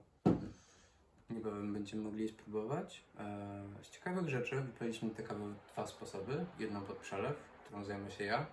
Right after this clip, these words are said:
a drugą pod espresso. Konrad jest, jest mistrzem kawiarki, także myślę, że powie wam o tamtej dużo więcej ciekawych rzeczy, niż ja bym mógł z tego wyciągnąć. E, także mi zostaje zaparzyć ją tutaj,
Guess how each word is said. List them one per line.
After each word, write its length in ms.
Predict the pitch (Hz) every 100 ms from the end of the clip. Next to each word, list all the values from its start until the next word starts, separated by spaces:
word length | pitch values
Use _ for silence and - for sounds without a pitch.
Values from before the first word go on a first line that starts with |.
| - - - - -
a 340 | 104 101 98 98
drugą 240 | 98 139 147
pod 140 | 147
espresso. 600 | 147 - - - - 117 -
Konrad 300 | 110 104 101
jest, 260 | 104 101 -
jest 200 | 110 -
mistrzem 320 | 113 - 110
kawiarki, 460 | 110 104 104 101 -
także 280 | - - - 95 - - - - -
myślę, 220 | - 104
że 380 | 101 101 104 101
powie 280 | 104 104 101
wam 260 | 101 101
o 60 | 101
tamtej 340 | - 104 110
dużo 260 | 107 110 107
więcej 320 | 104 101 101
ciekawych 360 | 98 - 98 101
rzeczy, 280 | 95 - -
niż 300 | - - - - -
ja 120 | 101
bym 160 | 95 104
mógł 220 | 98 95
z 80 | -
tego 180 | 107 110
wyciągnąć. 680 | 107 110 107 117 127 139 - - - - - -
E, 60 | 98 98 95 95 98 - _ - - - -
także 280 | 101 - 101 101 98 - - - - - - - - - _ _ _ _ -
mi 80 | 110
zostaje 340 | 104 - 101
zaparzyć 420 | 101 98 101 98 -
ją 140 | 98
tutaj, 400 | 117 - 185 233